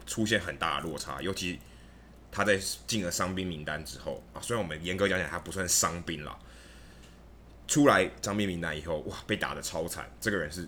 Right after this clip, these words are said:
Kenley Jansen 哦，我们可以说是现在当今最强的终结者之一啊，不是第一也是前三啦。Kenley Jansen 可以说是道奇季后赛非常非常重要的一个棋子，非常非常重要。尤其道奇牛棚的战力，其实今年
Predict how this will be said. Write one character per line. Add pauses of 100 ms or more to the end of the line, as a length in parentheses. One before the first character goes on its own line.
(120)
Kenley
Jansen (160)
哦， (400)
我
们
可
以
说
是
现
在
当
今 (220)
最
强
的
终
结
者
之
一 (120)
啊，
不
是
第
一
也
是
前
三
啦。 (600)
Kenley
Jansen (100)
可
以
说
是
道
奇 (260)
季
后
赛
非
常
非
常
重
要
的 (480)
一
个
棋
子， (400)
非
常
非
常
重
要。 (340)
尤
其
道
奇
牛
棚
的
战
力，
其
实
今
年